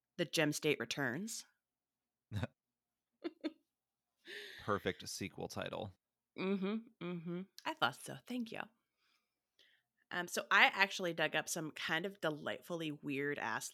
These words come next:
Speaker 1: laws. I will say, Idaho, these laws you have, at first they seem super weird, but then there's, like, a little bit kernel of logic to it,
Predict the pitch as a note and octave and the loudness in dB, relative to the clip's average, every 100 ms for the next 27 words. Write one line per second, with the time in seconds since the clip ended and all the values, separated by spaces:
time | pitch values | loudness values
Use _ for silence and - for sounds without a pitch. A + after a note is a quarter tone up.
0 | - E2+ F#2+ C#3+ - - B3+ F4+ G4 C#4 | -6 -4 -2 -4 -2 0 2 0 2 4
1 | A3+ G#3 - - - - _ C4 D#4+ G#3 | 4 2 -4 -12 -14 -18 _ 4 6 4
2 | E3 C3 B1 G3 G3 - _ _ _ _ | 4 -4 -4 -8 -10 -18 _ _ _ _
3 | C4+ E4+ - C#4 C#4+ D#4 - D#3+ - G2+ | 0 0 2 6 8 8 4 0 0 -6
4 | C2+ D2+ - _ _ _ _ _ _ _ | -8 -12 -16 _ _ _ _ _ _ _
5 | _ A3 - _ F#4 G4+ E4 D4+ D4 B3 | _ 2 2 _ 6 6 4 2 4 2
6 | A3+ - C4+ B3+ A#3+ A#3+ G#3 D#3+ F#3 G#3+ | 2 0 0 0 0 2 2 4 6 8
7 | A3+ G#3 G3 D#3 D#3+ F#3 A3+ A3+ - - | 8 4 4 2 2 4 4 0 -6 -8
8 | - G3+ G3+ F#3+ F3 D#3+ B2+ D3+ A3 A#3 | 0 4 6 4 2 2 4 4 2 -2
9 | - D#4 E4 | -6 -4 0